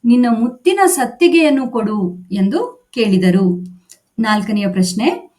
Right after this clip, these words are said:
ಸತ್ತಿಗೆಯು ಯಾವಾಗ ದೈವ ಸ್ವರೂಪ ಎಂದು ಹರಿಶ್ಚಂದ್ರನು ಹೇಳುತ್ತಾನೆ? ಉತ್ತರ, ಪಟ್ಟವನ್ನು ಕಟ್ಟುವಾಗ ಸತ್ತಿಗೆಗೆ ಪೂಜೆ ಮಾಡುವುದರಿಂದ ಅದು ದೈವ ಸ್ವರೂಪ ಎಂದು ಹರಿಶ್ಚಂದ್ರನು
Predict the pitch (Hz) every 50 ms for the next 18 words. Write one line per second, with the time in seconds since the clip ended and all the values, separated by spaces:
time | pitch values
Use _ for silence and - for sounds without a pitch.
0 | _ _ _ _ _ - - - 269 262 - - - 381 320 370 359 370 381 277
1 | 269 349 349 247 233 226 240 277 320 330 339 330 302 320 302 220 214 233 277 302
2 | 302 330 311 - 311 277 277 277 254 233 269 269 - - - - 233 233 226 294
3 | 392 - - - - 240 233 240 233 - - 214 208 190 202 220 294 370 359 320
4 | 233 208 190 185 185 202 190 180 180 180 175 175 180 - - - _ _ _ _
5 | _ _ 208 185 180 190 196 180 190 254 349 349 - - _ _ _ _ _ _
6 | _ _ 247 233 233 - 392 427 415 415 392 359 349 349 285 233 196 - 240 214
7 | 202 190 180 175 202 254 349 392 - - 262 226 - - 269 220 262 254 240 269
8 | 262 - 247 277 311 302 359 349 302 262 233 202 202 208 202 185 185 190 185 185
9 | 180 175 185 226 285 - - - _ _ _ _ 202 220 208 269 359 466 494 -
10 | - _ _ _ 185 220 220 247 302 320 370 339 - 311 262 240 233 226 208 -
11 | 220 214 202 202 202 196 - - _ 190 196 202 202 311 403 480 480 - _ _
12 | - 233 208 214 214 214 - 208 190 180 185 190 247 349 359 - - _ _